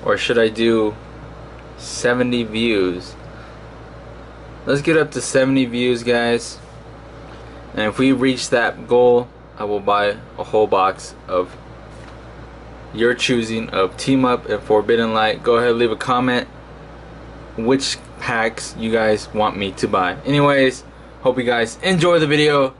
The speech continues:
Go ahead, leave a like, subscribe. Come join the kingdom, 'cause we are growing, guys. And I will see you guys in the next one.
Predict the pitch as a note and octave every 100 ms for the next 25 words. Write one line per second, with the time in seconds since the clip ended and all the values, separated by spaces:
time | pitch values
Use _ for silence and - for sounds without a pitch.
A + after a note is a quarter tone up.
0 | - D3+ D3+ C#3+ B2 C3 F3+ F3+ F3 E3
1 | - - - C#3 - E3 E3 D#3 D3 -
2 | - - - - - - A3 A#3+ G3 A#3
3 | A#3 G#3+ G3+ - A3+ G3+ A3 G#3+ G3+ D#3
4 | C#3+ C#3 G3 G3+ F3 E3+ D3 C3+ D#3 F3+
5 | E3+ D#3+ D#3+ D#3+ D#3 D3 - - - F#2
6 | A#2+ A2+ A2+ - D#3+ D#3+ C#3+ C#3 C#3 C3+
7 | - - - F3+ F3+ D#3 - C#3 C3+ B2+